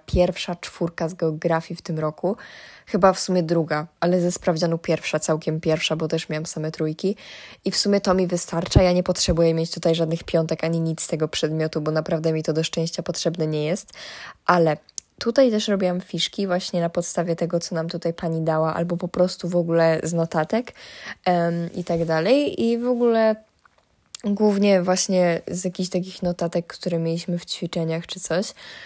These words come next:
Em, i tak, tylko że w moim przypadku muszę jeszcze na pewno następny raz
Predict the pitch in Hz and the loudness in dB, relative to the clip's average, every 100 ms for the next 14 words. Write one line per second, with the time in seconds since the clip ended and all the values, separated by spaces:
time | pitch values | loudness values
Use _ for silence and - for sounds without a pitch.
0 | - - - 185 180 175 175 180 175 175 | -18 -20 -6 -2 0 0 0 -2 -2 -4
1 | - 180 - 170 - 202 214 208 208 214 | -6 -8 -4 -4 -4 -2 2 2 2 0
2 | 202 - 202 - 190 190 185 190 185 175 | -2 -2 -2 -2 -2 0 -2 -2 -2 -2
3 | 175 175 185 180 175 170 180 - 175 175 | -2 -4 -4 -2 0 0 -2 -2 -2 0
4 | 170 175 - - | 0 0 -2 -4